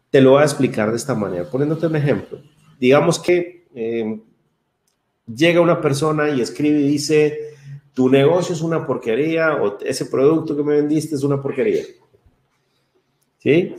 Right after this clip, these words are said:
Y pasa que, eh, uno dirá, "What? ¿Cómo así? Que me está escribiendo eso a mí,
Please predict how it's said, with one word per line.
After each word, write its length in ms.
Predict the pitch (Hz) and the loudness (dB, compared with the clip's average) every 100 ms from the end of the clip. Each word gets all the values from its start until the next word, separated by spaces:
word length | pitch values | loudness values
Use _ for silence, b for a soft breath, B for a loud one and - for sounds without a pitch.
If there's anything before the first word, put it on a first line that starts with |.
| - | -4
Y 80 | 127 | -4
pasa 400 | - 139 139 180 | 2 2 2 0
que, 520 | - 170 180 - - - | 2 2 0 -4 -8 -2
eh, 260 | - - 131 | -2 -2 0
uno 260 | 120 151 | 4 4
dirá, 480 | 151 151 143 - - | 4 2 0 -4 -12
"What? 360 | 180 233 214 - | -10 -8 -8 -8
¿Cómo 220 | - 143 147 | -4 -2 0
así? 400 | 143 175 160 B B B B - | -2 -4 -4 B B B B 0
Que 160 | 135 | 2
me 140 | 127 127 | 2 0
está 220 | - 135 | -2 -4
escribiendo 600 | 135 156 165 165 165 170 | -2 0 0 0 0 -2
eso 320 | 156 160 151 | 0 0 2
a 160 | 120 107 | 2 0
mí, 680 | 139 196 220 101 90 - | -2 -2 0 0 -2 -14